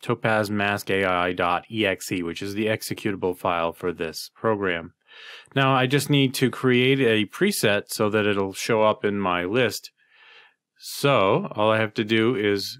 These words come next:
click on this drop down and click Save Current Settings as a new preset. And I'm gonna call this one Mask A I. And hit Create. And then say, "Okay."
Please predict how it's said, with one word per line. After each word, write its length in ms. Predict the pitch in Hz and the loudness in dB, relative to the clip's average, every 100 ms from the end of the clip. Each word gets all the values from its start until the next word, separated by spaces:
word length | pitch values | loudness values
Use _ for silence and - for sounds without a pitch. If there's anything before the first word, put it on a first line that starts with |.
| _ - | _ -6
click 300 | 120 113 104 | -4 -2 0
on 340 | 101 98 101 | 0 0 -2
this 180 | 98 - | -4 -6
drop 380 | - 123 139 - | 0 0 0 0
down 420 | 143 147 147 147 | 0 2 0 -2
and 380 | 117 104 104 - _ _ _ - | -4 -4 -4 -10 _ _ _ -4
click 260 | 113 - | -2 -2
Save 420 | - 139 143 147 | -2 0 2 0
Current 400 | 139 139 127 113 | -2 0 2 0
Settings 380 | - 123 127 117 | -2 0 0 0
as 140 | 104 101 | 0 0
a 80 | |
new 220 | 101 117 117 | 0 0 0
preset. 540 | - 135 139 185 196 - _ _ _ _ _ _ - - _ | 0 0 2 -2 -2 -8 _ _ _ _ _ _ -20 -20 _
And 220 | 120 113 104 | -2 0 0
I'm 140 | 104 | 0
gonna 160 | 104 98 | -2 0
call 260 | 117 107 | 2 2
this 220 | 107 101 | 2 0
one 260 | 107 98 98 | -2 -2 0
Mask 480 | 104 113 117 113 - | 0 0 0 -4 -10
A 240 | 120 113 | -2 0
I. 480 | 107 95 87 87 - - _ _ _ _ _ _ - - _ _ _ _ _ _ _ _ _ _ _ | 2 2 0 -4 -8 -18 _ _ _ _ _ _ -20 -20 _ _ _ _ _ _ _ _ _ _ _
And 120 | 135 120 | -6 -2
hit 180 | 147 | -2
Create. 500 | - 127 127 185 - - _ _ _ _ _ _ - - _ - | -2 0 2 0 -4 -16 _ _ _ _ _ _ -20 -20 _ -8
And 180 | 120 117 | -4 -2
then 160 | 110 | -2
say, 200 | 104 104 | 0 2
"Okay." 600 | 98 98 - 180 214 208 | 2 0 0 0 0 -2